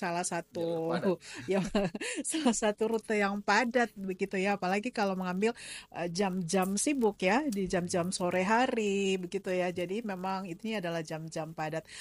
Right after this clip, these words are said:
Speaker 1: Baik, selanjutnya mungkin Pak Andi Muhammad Yasir bisa menyampaikan, eh, himbauannya kepada masyarakat dan para simpatisannya, Pak. Kalau tadi kan untuk bakal calon nih,
Speaker 2: Iya.
Speaker 1: kepada masyarakat dan simpatisan.
Speaker 2: Eh, jadi begini,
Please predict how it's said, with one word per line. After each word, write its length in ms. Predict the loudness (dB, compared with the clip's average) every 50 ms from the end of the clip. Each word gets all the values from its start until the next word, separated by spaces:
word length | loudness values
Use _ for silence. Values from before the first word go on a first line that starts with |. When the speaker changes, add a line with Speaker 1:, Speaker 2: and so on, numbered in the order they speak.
| -12 -8 -2
Speaker 1:
Baik, 400 | 2 4 4 4 4 2 0 0
selanjutnya 560 | 2 4 4 4 2 0 0 2 2 0 0
mungkin 320 | 0 -2 -2 -2 -2 0
Pak 320 | 4 6 6 6 6 4 2
Andi 160 | 0 -2 -2
Muhammad 240 | -2 -2 -2 -2 -2
Yasir 160 | -2 -2 -2
bisa 240 | -4 -4 -4 -4 -4
menyampaikan, 800 | -4 -4 -4 -2 -2 -4 -2 -2 -2 -2 -2 -2 -2 -4 -4 -6 -8 _ _ _ _ -14 -14 -14 -16 _ _ _ -20 -20 -12 _ 0
eh, 880 | 2 4 4 4 4 4 2 2 2 2 2 2 2 2 2 2 0 -2 -4 -4 0 2 2
himbauannya 480 | 2 2 2 2 2 2 0 0 -2
kepada 640 | -2 -2 -2 -2 -2 0 0 0 0 0 0 -2 -4 -6 -14 -18 -8 -4
masyarakat 800 | -2 -2 0 0 0 0 0 -2 -4 -2 -2 -2 0 -2 -2 -4
dan 240 | -4 -4 -4 -4 -4
para 240 | -4 -4 -2 -2
simpatisannya, 720 | -2 -4 -4 -4 -4 -2 -2 -2 -2 -2 -2 -4 -4 -4 -4
Pak. 160 | -6 -8 -8 -10 _ _
Kalau 240 | _ -4 -4 -2 0
tadi 160 | 0 0 0
kan 80 | 0 -2 -2
untuk 160 | -4 -6 -6 -4
bakal 240 | -4 -2 -2 -2
calon 240 | -2 -2 -2 -2 -4
nih, 240 | -4 -6 -6 -6 -6
Speaker 2:
Iya. 80 | -6 -6
Speaker 1:
kepada 240 | -6 -4 -4 -4
masyarakat 540 | -6 -6 -6 -6 -6 -6 -6 -6 -6 -6 -6 -6
dan 240 | -6 -6 -6 -6
simpatisan. 800 | -8 -10 -10 -10 -8 -6 -6 -6 -6 -6 -8 -8 -8 -8 -10 -12 _ _ _ _ _ _ -20 -20 _ _ _ _ _ -12 -10
Speaker 2:
Eh, 160 | -10 -8 -8
jadi 160 | -8 -8 -8
begini, 320 | -6 -6 -6 -6 -6 -8